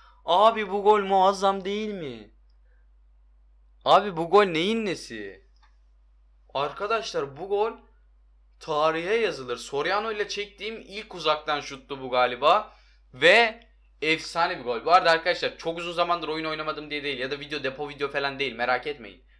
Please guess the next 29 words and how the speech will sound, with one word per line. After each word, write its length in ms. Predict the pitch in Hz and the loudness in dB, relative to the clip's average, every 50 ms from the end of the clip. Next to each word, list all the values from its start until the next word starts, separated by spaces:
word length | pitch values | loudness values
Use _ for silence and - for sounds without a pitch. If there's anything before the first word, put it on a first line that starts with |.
| _ - | _ -2
Bu 60 | 131 | -2
arada 220 | 131 131 135 127 127 | 0 0 0 -2 -2
dört 220 | 131 135 135 135 | 0 0 0 -2
üç 120 | - - 135 | -6 -6 -6
oldu. 400 | 117 113 120 170 196 196 - - - _ _ - | -6 -2 -2 -2 -2 -4 -6 -12 -20 _ _ -8
Video 220 | 147 151 170 165 | -6 -4 -2 -2
depo 260 | 170 170 175 196 185 | -2 -2 -2 -4 -6
video 180 | 185 175 185 180 | -6 -6 -6 -6
falan 300 | 190 185 180 185 185 185 | -4 -2 -2 -2 -2 -2
değil. 340 | 196 202 214 226 - - - | -4 -4 -4 -6 -8 -10 -8
Dün 120 | 202 196 | -8 -8
çektim, 380 | - 165 147 - - 208 208 185 | -6 -6 -8 -8 -8 -12 -12 -12
bugün 220 | 175 151 147 139 | -12 -10 -6 -4
de 40 | 160 | -4
yayınlayacağım 580 | 165 143 143 143 139 151 156 147 151 139 127 | -4 -4 -6 -8 -10 -10 -8 -6 -6 -6 -6
yani. 340 | 107 110 123 165 202 214 - - _ _ _ _ | -8 -10 -8 -8 -8 -10 -10 -16 _ _ _ _
Ee, 260 | - 135 135 135 143 139 | -8 -4 -2 -2 -2 -2
şey 220 | - - 196 190 | -2 0 0 2
olarak 320 | 170 143 127 113 113 113 | 2 2 0 0 -2 -6
söylüyorum. 460 | - - 120 110 107 107 104 98 98 _ _ _ _ _ _ - | -8 -12 -12 -10 -10 -10 -10 -12 -16 _ _ _ _ _ _ -8
Ee, 280 | 120 120 117 117 117 123 | -6 -4 -4 -4 -6 -8
bu 100 | 165 170 | -8 -10
video 420 | 180 165 156 175 180 196 208 - - - _ _ _ _ _ _ _ _ - | -8 -6 -4 -2 0 0 -2 -4 -6 -14 _ _ _ _ _ _ _ _ -14
nasıl 280 | 135 156 160 - 147 | -12 -12 -12 -12 -14
bir 80 | 127 117 | -14 -16
video? 500 | 113 110 110 120 139 160 170 180 - - _ _ _ _ _ _ _ _ - - - | -16 -14 -8 -6 -4 -4 -4 -6 -8 -14 _ _ _ _ _ _ _ _ -14 -6 -4
Aklıma 320 | 127 131 135 143 147 151 | -4 -4 -4 -4 -6 -2
gelsin 300 | 151 151 147 147 - 156 | -2 -2 -2 -2 -4 -12
söyleyeceğim. 540 | 151 - 160 151 151 143 127 131 151 160 | -12 -8 -8 -6 -6 -6 -6 -4 -2 -4